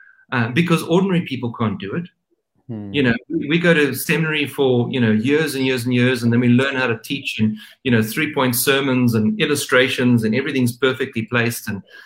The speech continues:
Speaker 1: so you, you know, spend all week preparing for it, and then you deliver it, then you spend all week preparing for it, and you deliver it, and everybody's,
Speaker 2: Hmm.
Speaker 1: you know, excited about your sermon. But nobody can reproduce that. Nobody can do that.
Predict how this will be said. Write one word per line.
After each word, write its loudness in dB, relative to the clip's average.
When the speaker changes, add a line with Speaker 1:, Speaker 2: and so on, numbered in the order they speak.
Speaker 1:
so -6
you, 2
you -2
know, 2
spend -2
all 4
week -2
preparing 4
for 4
it, 2
and 2
then 0
you -2
deliver -2
it, -2
then -2
you 0
spend -4
all 0
week -6
preparing -2
for -4
it, -4
and -8
you -4
deliver 0
it, -6
and -2
everybody's, -4
Speaker 2:
Hmm. -18
Speaker 1:
you 0
know, 4
excited 0
about -2
your -6
sermon. 0
But -2
nobody 2
can 4
reproduce 0
that. -2
Nobody 0
can -2
do 2
that. -10